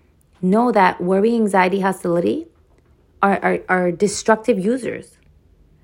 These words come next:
of your energy. So don't engage in it. Winners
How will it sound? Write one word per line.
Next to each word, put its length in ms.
of 140
your 100
energy. 560
So 480
don't 200
engage 420
in 120
it. 160
Winners 440